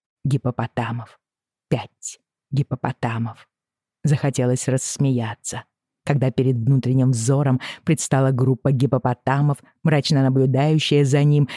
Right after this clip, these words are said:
и отпускающая критические замечания. Два гипопотама. Еще жив.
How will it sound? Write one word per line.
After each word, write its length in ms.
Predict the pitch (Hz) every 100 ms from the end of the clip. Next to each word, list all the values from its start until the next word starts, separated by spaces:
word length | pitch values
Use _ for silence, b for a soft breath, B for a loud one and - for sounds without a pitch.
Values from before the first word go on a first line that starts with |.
| B
и 60 | 208
отпускающая 840 | 196 - 165 - 147 143 - 143
критические 840 | - 151 - 139 - 139 - 135
замечания. 960 | 127 135 135 120 147 123 117 117 117 117 _ _ _ _
Два 380 | 123 123 113 113 _ _ _ _
гипопотама. 1040 | 123 135 131 - - 123 - 113 113 113 - _ _ _ _ -
Еще 500 | 160 160 - 127 123 _ _ _ -
жив. 580 | 120 - 110 - -